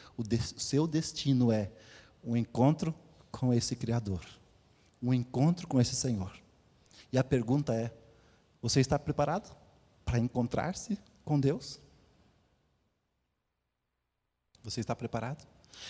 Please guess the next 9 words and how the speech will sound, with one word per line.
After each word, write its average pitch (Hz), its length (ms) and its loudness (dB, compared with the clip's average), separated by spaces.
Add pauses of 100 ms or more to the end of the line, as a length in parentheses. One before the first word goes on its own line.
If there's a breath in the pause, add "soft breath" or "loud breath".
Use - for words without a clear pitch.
(160 loud breath)
E 127 80 4
aqui, 127 180 4
irmãos, 160 540 4 (380 loud breath)
Salomão, 131 540 4
ele 147 120 0
está 135 180 0
sendo 151 260 2
bastante - 580 2
positivo, 180 580 0